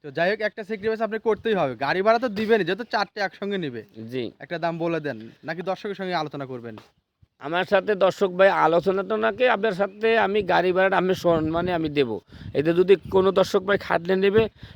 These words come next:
Speaker 2: না খাটলে ঈদের পরে গরু বিক্রি করবো, গরু থাকবে আমার বাসায়।
Speaker 1: জি।
Speaker 2: একটা একদম বাস্তব কথা।
Speaker 1: জি, অসংখ্য ধন্যবাদ। তো সবশেষে আপনি খামারের ঠিকানা, নাম, পরিচয়, নাম্বারটা দিয়ে দিবেন।
Speaker 2: জিরো ওয়ান সেভেন ফাইভ ওয়ান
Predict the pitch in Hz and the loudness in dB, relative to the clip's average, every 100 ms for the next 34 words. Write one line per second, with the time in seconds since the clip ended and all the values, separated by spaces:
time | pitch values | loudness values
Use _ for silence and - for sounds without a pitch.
0 | - 131 160 202 190 202 240 247 - - | -8 -2 -2 0 0 2 0 0 -6 -14
1 | - 175 175 170 175 165 156 151 143 - | -4 0 0 4 4 6 4 2 0 -2
2 | 135 127 117 113 123 120 139 107 110 101 | -2 -2 -2 -2 -2 0 -2 -2 -6 -4
3 | 98 92 - 90 - _ _ - _ 127 | -8 -10 -12 -14 -14 _ _ -20 _ -2
4 | 160 - - 165 156 165 143 - 131 117 | -2 -2 -2 -2 0 0 0 -2 -10 -6
5 | 107 - 85 147 160 202 196 185 185 190 | -8 -8 -10 -6 -6 -6 -8 -6 -4 -2
6 | 202 _ 185 - 190 180 202 180 190 202 | -4 _ -18 -6 -2 0 -2 -4 -4 -4
7 | 185 175 175 185 - 190 175 180 202 185 | -8 -8 -6 -6 -6 -10 -6 -4 -4 -6
8 | 175 175 170 160 156 156 143 127 120 113 | -8 -8 -8 -6 -4 -6 -8 -14 -12 -14
9 | 104 - _ _ _ _ _ _ - 107 | -18 -20 _ _ _ _ _ _ -20 -14
10 | 120 175 190 185 180 156 170 170 196 202 | -2 4 6 6 4 2 0 2 2 0
11 | _ _ - - - - 139 160 165 165 | _ _ -20 -20 -20 -4 2 2 2 2
12 | 180 | 2